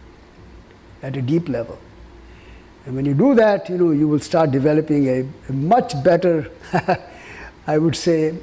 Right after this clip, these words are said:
understanding of life, basically. Understanding yourself, understanding the life. So please keep them on the path of Yoga Sutras. <laughs>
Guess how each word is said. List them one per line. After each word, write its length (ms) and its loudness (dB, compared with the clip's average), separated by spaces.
understanding 720 2
of 140 0
life, 480 -4
basically. 500 -14
Understanding 420 4
yourself, 480 0
understanding 520 0
the 60 -8
life. 280 -8
So 360 -8
please 640 0
keep 220 -2
them 200 2
on 160 2
the 80 0
path 320 0
of 140 0
Yoga 260 0
Sutras. 560 -4
<laughs> 100 -10